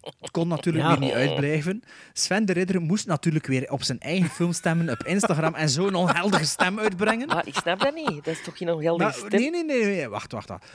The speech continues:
Speaker 1: Dus die vijftig procent is eigenlijk, vijftig procent uit is eigenlijk met Sven erbij.
Speaker 2: Ja, dus eigenlijk is het eentje minder.
Speaker 1: Eentje minder. Maar eigenlijk, als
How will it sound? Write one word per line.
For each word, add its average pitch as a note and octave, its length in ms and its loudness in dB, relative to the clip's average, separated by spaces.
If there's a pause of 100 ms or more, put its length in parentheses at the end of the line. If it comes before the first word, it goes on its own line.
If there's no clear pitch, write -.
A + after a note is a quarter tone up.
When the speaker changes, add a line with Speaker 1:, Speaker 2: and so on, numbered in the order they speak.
(120)
Speaker 1:
Dus A3 260 -2 (100)
die F3 240 0
vijftig B3+ 300 -2
procent G#3 560 -2
is D#3 120 0
eigenlijk, F#3+ 440 0 (240)
vijftig A#3 280 0
procent F3 380 -2
uit A3 500 0 (100)
is E3 120 -2
eigenlijk E3+ 300 2 (600)
met C#3+ 140 -6
Sven F3+ 380 0
erbij. G#2+ 520 -4 (600)
Speaker 2:
Ja, D#3+ 240 0
dus C#3+ 140 -4
eigenlijk C3 320 0
is D#3+ 120 -2
het - 180 -14
eentje E3+ 300 0
minder. C3 580 -2
Speaker 1:
Eentje F3+ 300 0
minder. G2+ 500 -4 (1040)
Maar D3 400 0
eigenlijk, G#3+ 500 0
als - 360 -6